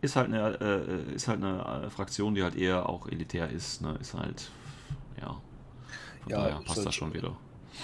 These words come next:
Speaker 2: ist
Speaker 1: Ja,
Speaker 2: aber
Speaker 1: was hast,
Speaker 2: auch
Speaker 1: was hast du draus gemacht?
Speaker 2: Okay, was habe ich, äh, draus gemacht? Ähm, jetzt muss ich selbst mal überlegen, was habe ich noch was da zusammengeklickt? <laughs> Nee, ähm,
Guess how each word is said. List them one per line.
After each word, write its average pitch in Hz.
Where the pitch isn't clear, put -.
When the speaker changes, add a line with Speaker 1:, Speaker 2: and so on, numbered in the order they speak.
Speaker 2:
ist -
Speaker 1:
Ja, 110
Speaker 2:
aber 95
Speaker 1:
was 107
hast, 139
Speaker 2:
auch -
Speaker 1:
was 135
hast 156
du -
draus 139
gemacht? 113
Speaker 2:
Okay, 156
was 143
habe 143
ich, 131
äh, 127
draus 117
gemacht? 104
Ähm, 135
jetzt -
muss 123
ich 113
selbst 113
mal 117
überlegen, 120
was -
habe -
ich -
noch 107
was 110
da 104
zusammengeklickt? 127
<laughs> -
Nee, 147
ähm, 175